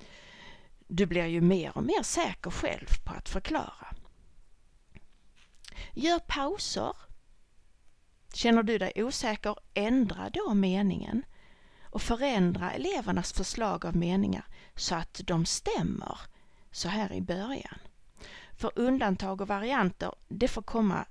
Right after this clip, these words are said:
lite senare. Du behöver inte kunna allt för att ge eleverna en bild av strukturerna som finns.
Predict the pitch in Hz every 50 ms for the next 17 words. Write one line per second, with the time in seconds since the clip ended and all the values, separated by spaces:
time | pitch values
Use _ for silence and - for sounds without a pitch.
0 | - - 180 170 165 - - - - 170 185 185 208 214 - - - - - 196
1 | - - - - - - - - - - - - - - - - - - - -
2 | - - - - - - - - - - - - - - - 196 190 190 202 208
3 | 208 190 202 202 - - - 220 233 262 294 339 320 302 - 294 - - 311 294
4 | 302 294 277 - - 277 269 254 277 330 - - - - - - - - - -
5 | - - 214 202 196 - 208 196 196 190 190 202 214 202 196 190 185 185 180 180
6 | - 190 180 180 185 208 196 185 175 180 180 185 - - - - 180 180 - -
7 | - - - 170 - - - - 202 185 165 175 - 180 180 180 180 - - 165
8 | 165 - 302 320 254 208 214 240 269 - - -